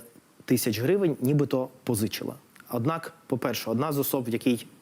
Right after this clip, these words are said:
позичалося півмільйона доларів, не мала взагалі активів, щоб позичити такі кошти. По-друге, е, спів-,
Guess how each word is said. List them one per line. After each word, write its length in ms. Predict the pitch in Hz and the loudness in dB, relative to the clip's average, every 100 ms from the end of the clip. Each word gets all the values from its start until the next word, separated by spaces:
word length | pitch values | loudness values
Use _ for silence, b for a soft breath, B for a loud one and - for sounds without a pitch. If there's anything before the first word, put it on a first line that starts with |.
| - | -4
позичалося 680 | 113 117 - 120 117 117 107 | -2 0 -2 -2 -4 -6 -6
півмільйона 500 | - 117 120 117 113 | 0 2 2 2 0
доларів, 420 | 107 110 110 104 - B B B B - | 0 2 2 0 -4 B B B B -2
не 160 | 123 131 | 2 2
мала 280 | 135 123 | 2 0
взагалі 380 | 113 117 110 110 | -2 -2 2 2
активів, 380 | 101 - 110 135 | 0 -2 -2 -4
щоб 260 | - 107 120 | -6 -4 -2
позичити 540 | 123 110 - - - - _ _ _ _ _ - - B B | 0 0 0 -2 -8 -12 _ _ _ _ _ -20 -20 B B
такі 240 | B 123 135 | B 0 2
кошти. 420 | 135 127 - 139 - B B B B - | 2 0 -2 -8 -10 B B B B 0
По-друге, 600 | 127 143 180 151 135 123 - | 4 4 4 2 0 -2 -4
е, 300 | 123 120 117 | -2 0 -2
спів-, 300 | - 143 | 0 0